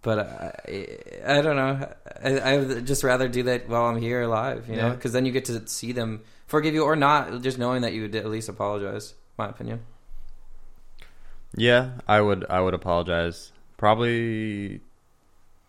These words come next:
Speaker 3: to my father.
Speaker 2: Yeah.
Speaker 3: Yeah.
Speaker 2: For what?
Speaker 3: Um,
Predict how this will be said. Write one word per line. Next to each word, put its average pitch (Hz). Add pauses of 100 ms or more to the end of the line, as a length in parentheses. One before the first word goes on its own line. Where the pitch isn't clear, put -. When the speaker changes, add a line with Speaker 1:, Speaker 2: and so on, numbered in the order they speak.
(100)
Speaker 3:
to 104
my 104
father. 101 (140)
Speaker 2:
Yeah. 120 (220)
Speaker 3:
Yeah. 87 (340)
Speaker 2:
For 120
what? 123 (200)
Speaker 3:
Um, 95